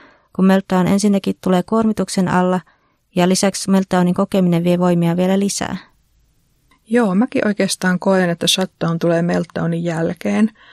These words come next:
Speaker 2: Shutdownissa aivot palautuu siitä, että ne meni ylikierroksille. Mä koen kyllä, että shutdown voi tulla myös ilman varsinaista ulospäin näkyvää meltdownia siinä välissä, mut kuormituksen meneminen yli sietokyvyn on näissä molemmissa kuitenkin läsnä.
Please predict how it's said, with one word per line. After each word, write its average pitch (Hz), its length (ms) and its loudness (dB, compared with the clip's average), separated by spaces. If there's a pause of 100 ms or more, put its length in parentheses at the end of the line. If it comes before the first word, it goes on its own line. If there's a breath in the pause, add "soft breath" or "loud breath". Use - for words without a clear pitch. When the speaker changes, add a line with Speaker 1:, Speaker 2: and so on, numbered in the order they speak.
(200 loud breath)
Speaker 2:
Shutdownissa 196 600 0
aivot 190 320 0
palautuu 185 460 2
siitä, 175 320 0
että 170 120 -6
ne 165 60 -2
meni 165 220 0
ylikierroksille. 190 1000 -2 (520 soft breath)
Mä 175 80 -2
koen 220 260 4
kyllä, 202 280 2
että 175 180 -4
shutdown 175 520 -2
voi 180 180 2
tulla 165 220 0
myös 165 280 -2
ilman 170 280 0
varsinaista 170 560 -2
ulospäin 170 520 -2
näkyvää 160 400 -4
meltdownia 170 720 -2 (420 soft breath)
siinä 170 260 -2
välissä, 170 540 0 (160)
mut 185 160 -2
kuormituksen 175 600 0
meneminen 165 480 -2
yli 180 180 0
sietokyvyn 165 640 0
on 165 120 -2
näissä 170 280 -2
molemmissa 170 540 -2
kuitenkin - 560 -4
läsnä. - 420 -2